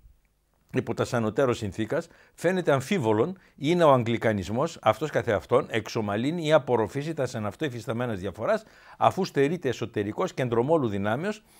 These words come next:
ελκυούσης προς αιστείαν παγιές υποχρεωτικής δογματικής δασκαλίας. Δηλαδή, ολοφάνερα,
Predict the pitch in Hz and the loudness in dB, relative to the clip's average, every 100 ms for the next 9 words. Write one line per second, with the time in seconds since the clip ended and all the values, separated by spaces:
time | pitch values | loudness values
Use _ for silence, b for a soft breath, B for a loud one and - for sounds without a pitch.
0 | b b - 123 - 127 185 202 - 127 | b b -2 -2 2 0 0 -2 -8 -8
1 | 123 - 165 156 120 127 170 135 139 160 | -8 -4 -2 0 -2 -2 -4 -4 -2 -2
2 | 131 113 143 135 123 117 101 95 131 143 | -2 -4 -6 -6 -2 0 0 2 4 4
3 | 135 B B B _ 123 135 120 185 156 | 0 B B B _ 6 8 10 10 10
4 | 107 151 - | 8 4 2